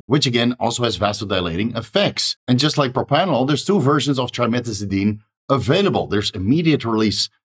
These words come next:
and modified release. The half-life of the immediate release version is between five to six hours. And with modified release, it's between seven to twelve hours. So it's actually quite similar. I would lean more towards the immediate release.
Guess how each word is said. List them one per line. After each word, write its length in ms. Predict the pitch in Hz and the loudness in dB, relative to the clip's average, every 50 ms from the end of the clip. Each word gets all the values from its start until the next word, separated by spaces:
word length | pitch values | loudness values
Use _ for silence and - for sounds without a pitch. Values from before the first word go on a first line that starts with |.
| _ _ _ | _ _ _
and 160 | 95 95 85 | -4 -2 0
modified 560 | 82 95 120 151 165 160 - 160 151 - - | 2 2 2 2 0 0 0 0 0 0 0
release. 460 | 127 120 113 117 147 190 185 - - - _ _ _ _ _ | -2 0 0 2 0 0 0 -4 -6 -8 _ _ _ _ _
The 100 | - 117 | -2 0
half-life 500 | 113 143 180 190 190 - 151 135 117 107 - | 2 2 0 0 0 0 2 2 0 -2 -6
of 140 | 113 110 - | -12 -10 -6
the 160 | 123 120 123 | -2 -2 0
immediate 460 | 104 101 120 135 143 117 117 104 - | 2 2 2 2 2 0 -2 -4 -2
release 260 | 107 110 113 107 104 | 0 0 2 0 0
version 400 | - 107 110 117 101 101 101 98 | 0 0 0 2 2 0 -2 -2
is 140 | 98 104 87 | -4 -6 -8
between 280 | 87 104 - 107 101 87 | -8 -6 -2 -2 -2 -2
five 360 | - - 117 117 110 - - | 0 0 0 0 0 -2 -4
to 80 | - | -8
six 320 | 82 - - 107 - - - | -8 -2 -2 -2 -2 -2 -6
hours. 480 | 69 76 98 127 170 180 - - - - _ _ _ _ _ | -4 -2 0 2 2 2 2 0 -4 -8 _ _ _ _ _
And 80 | 120 123 | 2 2
with 120 | 117 87 | 2 4
modified 500 | 90 101 123 156 147 - - 147 135 120 | 2 0 0 0 0 0 0 -2 0 -2
release, 400 | 113 107 113 120 127 123 - - | -4 0 2 2 2 2 2 -4
it's 160 | - 120 - | -6 -8 -8
between 300 | - 107 - 104 110 107 | -8 -10 -4 0 0 0
seven 520 | 104 - - 104 98 98 107 110 107 107 107 _ _ _ _ _ | 0 2 0 0 0 2 2 2 2 0 -4 _ _ _ _ _
to 100 | - 135 | -2 0
twelve 340 | 127 - 143 175 196 165 123 | 0 2 2 2 4 4 2
hours. 300 | 117 101 90 78 73 - | 2 2 0 0 -4 -4
So 80 | - 101 | -4 -4
it's 140 | 90 - | -4 -2
actually 300 | - 131 131 - - 117 | -4 -4 -4 -2 -4 -4
quite 220 | - - 95 90 - | -2 -2 -4 -4 -4
similar. 560 | - - 147 156 165 160 156 151 151 131 - _ _ _ _ _ - | -4 -2 2 2 2 4 2 2 0 0 -4 _ _ _ _ _ -2
I 80 | 139 | 0
would 180 | 170 165 151 120 | 2 2 2 4
lean 200 | 127 139 139 127 | 4 6 6 6
more 240 | 120 123 123 117 110 | 6 4 2 2 0
towards 360 | - 120 113 110 101 104 - | -2 -2 -2 -2 -2 -2 -4
the 120 | 90 95 | -6 -4
immediate 500 | 98 101 113 143 160 156 147 147 139 - | -2 0 0 0 2 2 0 -2 -2 -4
release. 420 | 123 113 117 123 139 143 - - | -4 0 2 4 4 4 2 -2